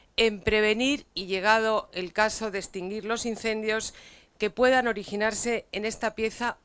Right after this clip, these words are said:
única del patrimonio ambiental de Madrid. A-, agradecer a todas las personas que trabajan en las tareas de prevención que se realizan cada año, porque cada año se podan más de seis mil pinos y encinas,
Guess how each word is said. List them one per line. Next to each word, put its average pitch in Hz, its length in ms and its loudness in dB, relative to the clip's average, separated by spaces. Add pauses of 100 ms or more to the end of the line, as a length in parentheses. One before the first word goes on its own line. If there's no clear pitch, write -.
única 302 640 -2
del 165 180 -10
patrimonio 202 760 -4
ambiental 165 680 -2
de 175 160 -8
Madrid. 180 380 -4 (600)
A-, 180 380 0 (180)
agradecer 180 640 -2
a 208 100 2
todas 277 380 0
las 247 180 -4
personas 254 580 -6
que 185 300 -8 (460)
trabajan 233 600 -2
en 214 100 -4
las 185 200 -4
tareas 185 400 -4
de 180 80 -10
prevención 180 680 -6
que 180 120 -10
se - 120 -12
realizan 170 460 -8
cada 165 240 -4
año, 220 300 -4 (520)
porque 185 260 -4
cada 190 240 4
año 214 220 0
se 190 160 -6
podan 196 340 -2
más 185 240 -4
de 180 120 -8
seis 165 260 -8
mil 196 200 -6
pinos 196 480 -4
y 170 100 -8
encinas, 233 680 -6